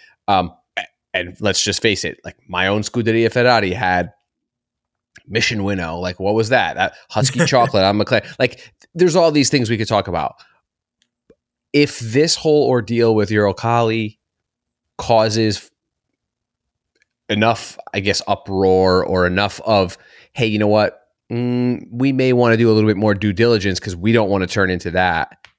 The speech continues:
Speaker 1: then that's a good thing. So if there's something they can take from that situation
Speaker 2: Completely agree, man. Great call.
Speaker 1: across the sport,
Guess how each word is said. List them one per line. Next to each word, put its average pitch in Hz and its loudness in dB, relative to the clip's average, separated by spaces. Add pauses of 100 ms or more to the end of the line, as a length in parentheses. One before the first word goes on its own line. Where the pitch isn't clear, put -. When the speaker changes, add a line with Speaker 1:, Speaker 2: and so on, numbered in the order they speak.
(500)
Speaker 1:
then 117 0
that's 120 0
a 104 -8
good 92 -2
thing. 73 -8
So - -2
if 107 -4
there's 135 2
something 151 -2
they 135 2
can 117 -4
take - -4
from 131 -4
that 131 0
situation 139 -4
Speaker 2:
Completely 139 2
agree, 117 -2
man. 104 -6
Great 127 0
call. 123 -2
Speaker 1:
across 120 2
the 123 -6
sport, 131 0